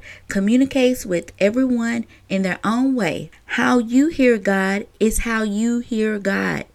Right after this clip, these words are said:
God doesn't have to use big fancy words to talk to you. Like myself, I hear God in the way I talk. Sometimes I hear the Holy Spirit say,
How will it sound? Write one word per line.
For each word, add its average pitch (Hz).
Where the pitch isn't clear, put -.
God 190
doesn't 208
have 226
to 233
use 208
big 196
fancy 214
words 190
to 190
talk 214
to -
you. 190
Like 185
myself, 269
I 233
hear 254
God 202
in 196
the 185
way 185
I 214
talk. -
Sometimes 254
I 233
hear 262
the 233
Holy 233
Spirit 254
say, 208